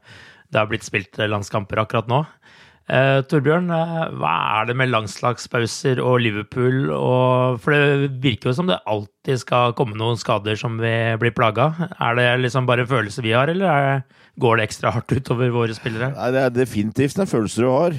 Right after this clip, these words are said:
Speaker 2: Eh, jeg vet ikke om jeg har noe tall å, å,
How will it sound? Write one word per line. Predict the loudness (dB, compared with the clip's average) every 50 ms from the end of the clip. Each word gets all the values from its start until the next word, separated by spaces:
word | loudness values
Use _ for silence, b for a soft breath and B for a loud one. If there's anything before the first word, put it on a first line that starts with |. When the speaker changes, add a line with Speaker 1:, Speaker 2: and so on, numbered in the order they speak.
| -4 -4 -2
Speaker 2:
Eh, | -2 -2 -2 -2 -2 -2 -2 -4 -4 -6 -10 b b b b b b b b b b b b b b b -10
jeg | -6 -4
vet | -4 -4 -4 -6
ikke | -8 -6 -4
om | 0 2
jeg | 2 4 4 4 4 4 2 2
har | 2 2 2
noe | 2 0 0 -2 -4
tall | -4 -2 0 2 4 4 4 4 4 4
å, | 2
å, | 2 2 2 2 2 0 0 -2 -2 -4 -6 -6 -6